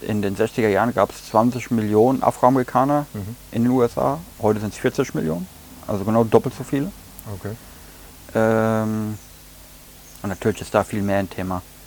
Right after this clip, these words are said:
Speaker 1: Jetzt so in Deutschland, ich sag jetzt mal, die Afrodeutschen, die wir hier haben, Ethnizität wird in, beim Deutsch-, Statistischen Bundesamt nicht festgehalten.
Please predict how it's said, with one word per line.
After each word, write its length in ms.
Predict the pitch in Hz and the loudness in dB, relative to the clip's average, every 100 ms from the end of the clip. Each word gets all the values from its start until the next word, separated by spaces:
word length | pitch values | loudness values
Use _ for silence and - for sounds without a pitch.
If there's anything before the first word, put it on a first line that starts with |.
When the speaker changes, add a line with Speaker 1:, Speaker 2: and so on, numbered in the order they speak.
| - - - | -20 -20 -18
Speaker 1:
Jetzt 100 | - | -8
so 80 | 101 | -4
in 80 | 95 | 2
Deutschland, 580 | 104 - - 110 107 - - - | 2 2 0 0 0 -8 -20 -20
ich 60 | - | -4
sag 100 | 101 | -4
jetzt 120 | 98 | -2
mal, 100 | 107 | -2
die 120 | 101 | 2
Afrodeutschen, 680 | 117 - 117 104 110 - 107 | 2 2 0 4 2 2 -4
die 120 | 101 | -4
wir 100 | 98 | -4
hier 200 | 101 113 | -2 -2
haben, 260 | 117 117 120 - - - - - - - - - - - | -2 -2 -6 -14 -20 -20 -20 -20 -20 -20 -20 -20 -20 -4
Ethnizität 800 | 113 - 120 - 107 - 127 - | -4 0 -2 -2 -2 2 2 4
wird 140 | 113 - - - | 0 0 -8 -2
in, 260 | 110 104 | 0 0
beim 240 | - 107 107 | 2 2 4
Deutsch-, 200 | 107 - | 2 2
Statistischen 380 | 110 110 123 | -4 -4 -2
Bundesamt 320 | 120 123 123 107 | -2 0 0 0
nicht 140 | - | -2
festgehalten. 680 | 123 - 131 135 139 - | -2 -2 0 2 0 -2